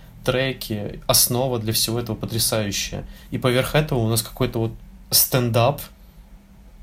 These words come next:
Ну, я думаю, в этом-то и особенность дела. То есть это, типа, кому нравится такой стиль Кани, тебе, типа, получится с этого кайф. Ну, то есть я когда первый раз там его послушал, я, я просто смеялся в голос с некоторых там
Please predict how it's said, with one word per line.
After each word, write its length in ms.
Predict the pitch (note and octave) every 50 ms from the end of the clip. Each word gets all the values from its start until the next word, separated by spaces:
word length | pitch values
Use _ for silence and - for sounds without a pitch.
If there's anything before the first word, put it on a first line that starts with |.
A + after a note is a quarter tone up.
| - - - - - - - - - -
Ну, 60 | C#3
я 100 | C#3+ C#3+
думаю, 380 | C3 E3+ E3+ E3 D#3 D3+ D3+ -
в 140 | C3+ B2+ C3+
этом-то 260 | C#3+ D#3+ D3+ D3+ C#3
и 40 | C3
особенность 580 | C3 C3 - - D#3+ D3+ C3+ A#2 A2 G#2+ G#2
дела. 240 | G#2+ A2+ A2+ A2 G2+
То 80 | - -
есть 140 | - - -
это, 120 | - -
типа, 320 | - A#2+ A2+ - A#2 A2 - -
кому 220 | - C#3 C#3+ C#3+
нравится 400 | C3 B2 B2+ B2+ B2 B2 - -
такой 200 | - A#2+ - A#2+
стиль 280 | A2+ - - - B2 A2+
Кани, 360 | - - B2+ C#3+ D3+ C3 A2+
тебе, 160 | A2+ - A#2 A#2
типа, 120 | A#2 A2
получится 440 | G#2 - A#2 A#2 A#2 A#2 - - A2+
с 20 |
этого 160 | - A2+ A2 A2
кайф. 480 | - - B2 A#2+ G#2+ G2+ G2 - - - - - - - - - - - -
Ну, 100 | C3+ B2
то 80 | C3
есть 180 | B2+ A#2 - - - -
я 140 | C3 C3+
когда 200 | B2+ C#3+ B2 B2
первый 260 | A#2 A#2 C3 B2 A#2+ A#2
раз 200 | A#2+ B2 A#2 -
там 160 | - A2+ A2
его 120 | A#2 A#2
послушал, 480 | A2+ A#2+ A#2 - - F#3 F#3+ - - A2
я, 460 | G#2+ A2+ A2+ G#2+ G#2 G#2 - - - - - -
я 200 | A2+ A#2+ B2 A#2+
просто 240 | - A#2+ A#2 A#2 -
смеялся 400 | B2+ A#2+ A#2+ C3 C3 - - A2
в 60 | G#2+
голос 460 | A2+ A#2+ A#2 A2+ G#2+ G2+ - - -
с 160 | - - - A#2
некоторых 400 | A2 A2 A2 - - G#2+ G2+ -
там 420 | - G#2 G#2 G2+ G2+ G2 G2